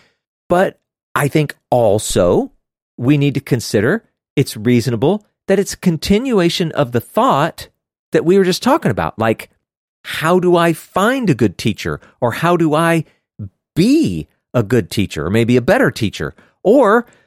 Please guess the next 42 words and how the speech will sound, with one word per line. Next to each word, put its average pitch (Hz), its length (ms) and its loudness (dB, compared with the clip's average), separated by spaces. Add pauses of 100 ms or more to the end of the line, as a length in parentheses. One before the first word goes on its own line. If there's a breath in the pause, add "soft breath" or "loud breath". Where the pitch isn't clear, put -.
(300 soft breath)
how 208 380 0
is 202 140 2
it - 180 0
that 165 120 2
I 170 180 0
know 160 680 2 (280)
who 208 300 2
is 147 320 2
fit - 720 -2 (360)
to 175 120 2
receive 147 800 0
these 180 380 0
truths 220 640 0
or 123 80 2
these 147 240 0
nuggets 147 420 0
of 214 120 -4
wisdom, 214 400 -2
pearls 165 340 0
of 185 120 -4
wisdom, - 500 -2
right? 156 280 -2 (420 loud breath)
All 254 320 2
of 214 120 -2
those 208 260 2
things. 185 280 -2
I 156 60 0
mean, 156 120 0
that's 233 480 -2
what 220 160 0
we've 180 160 2
been 151 160 0
talking 269 580 -2
about, 90 400 -2
and 143 100 -6
this 175 160 2
comes 185 260 -4
on 160 120 0
the 131 60 -2
heels 220 500 -2
of 165 300 -2
that. 98 440 -4